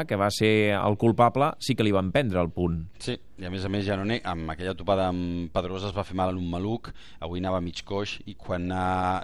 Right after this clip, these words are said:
Speaker 2: s'ha reincorporat després de la caiguda amb Márquez,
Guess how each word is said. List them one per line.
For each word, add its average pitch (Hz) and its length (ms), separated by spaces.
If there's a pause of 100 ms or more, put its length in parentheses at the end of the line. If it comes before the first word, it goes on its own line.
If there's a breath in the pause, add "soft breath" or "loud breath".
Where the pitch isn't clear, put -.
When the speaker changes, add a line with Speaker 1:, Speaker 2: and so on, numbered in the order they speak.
Speaker 2:
s'ha 95 220 (180)
reincorporat 107 800
després 95 240
de 101 80
la 95 80
caiguda 98 240
amb 98 80
Márquez, 110 400